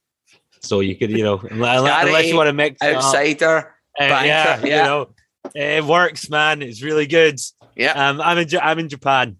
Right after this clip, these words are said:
Speaker 1: Saturday, six A M in the J League for the Kashima Antlers versus Shonan Bellmare. The home win for Kashima is seven to eleven. Um, they started the season really, really well. Nine points from four games.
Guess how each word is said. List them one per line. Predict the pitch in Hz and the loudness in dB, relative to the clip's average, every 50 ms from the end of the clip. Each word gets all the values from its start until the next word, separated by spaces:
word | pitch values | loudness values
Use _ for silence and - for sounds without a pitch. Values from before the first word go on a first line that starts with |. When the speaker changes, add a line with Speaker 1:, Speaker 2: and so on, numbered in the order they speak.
| _ - | _ -12
Speaker 1:
Saturday, | - - 160 151 139 - 160 147 147 123 | -4 -2 0 0 0 -2 -2 -2 -2 -2
six | - - 175 165 127 - | 0 -2 -2 -2 -2 0
A | - 151 143 139 | 0 2 2 2
M | 135 135 131 120 101 92 _ _ _ - | 2 2 0 -2 -4 -10 _ _ _ -12
in | - 127 120 | -10 -8 -6
the | 120 110 | -6 -6
J | 101 - 117 117 117 117 | -4 -2 -2 0 0 0
League | 117 120 117 104 95 - _ _ _ _ _ _ - | 0 -2 -2 -4 -6 -12 _ _ _ _ _ _ -8
for | - 117 | -6 -4
the | 110 | -4
Kashima | - - 104 - 135 127 120 | -4 -4 -2 -2 0 0 0
Antlers | 117 113 117 107 120 117 107 90 95 | 0 0 -2 -2 -2 -2 -2 -2 0
versus | 104 110 107 - - 104 | 0 0 0 0 -4 -6
Shonan | - - - 120 113 110 104 98 | -6 -2 0 0 0 0 -2 -2
Bellmare. | 92 101 104 107 107 110 110 101 101 | -2 0 0 0 0 0 0 0 0
The | 104 98 | 0 0
home | 120 127 127 120 113 | 0 0 0 0 0
win | 117 110 104 104 95 _ _ _ _ _ _ _ _ _ _ _ _ | 0 0 0 -2 -6 _ _ _ _ _ _ _ _ _ _ _ _
for | - 110 | -2 -2
Kashima | 98 - 104 95 - - 117 110 113 107 101 95 - | -2 -2 -6 -6 -2 0 0 2 2 0 -2 -2 -4
is | 104 98 92 90 - - | -6 -8 -8 -8 -12 -12
seven | - - - - - 175 156 151 143 | -10 -8 -6 -2 -2 0 0 0 -2
to | 123 - 123 | 0 2 2
eleven. | 113 107 104 101 104 95 90 _ _ _ _ _ _ - | 2 2 2 0 -2 -4 -8 _ _ _ _ _ _ -12
Um, | - 95 98 98 95 98 | -6 -4 -4 -4 -4 -4
they | 98 113 | -4 -6
started | 107 - - 170 165 156 143 | -4 -2 0 0 0 0 -2
the | 127 120 | -2 -2
season | - 143 139 113 113 120 113 | 0 0 0 0 -2 -4 -2
really, | 113 139 147 127 117 | 0 2 2 2 4
really | 110 110 107 101 | 2 2 2 2
well. | 98 104 104 101 101 92 - _ _ _ _ _ _ | 2 2 2 2 0 0 -4 _ _ _ _ _ _
Nine | - 127 139 151 143 | -4 0 0 0 0
points | - - 127 127 123 120 113 - | 0 0 2 2 2 0 -2 -10
from | - 113 104 | -12 -12 -12
four | - - - 113 110 104 | -10 -4 -2 -2 0 0
games. | 95 98 110 117 123 123 120 113 101 - - - | 0 0 0 0 0 0 -2 -4 -6 -8 -8 -10